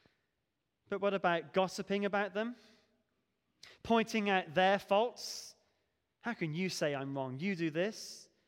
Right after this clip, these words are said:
Seeking to cause them harm, or at least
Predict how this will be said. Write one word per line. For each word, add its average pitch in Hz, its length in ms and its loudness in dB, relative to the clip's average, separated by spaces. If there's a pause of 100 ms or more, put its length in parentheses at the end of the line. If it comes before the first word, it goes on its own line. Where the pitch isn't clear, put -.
(840)
Seeking 220 440 0
to 202 120 -6
cause 202 340 2
them 175 200 0
harm, 196 580 0 (1000)
or 190 160 4
at 190 100 0
least 220 540 -2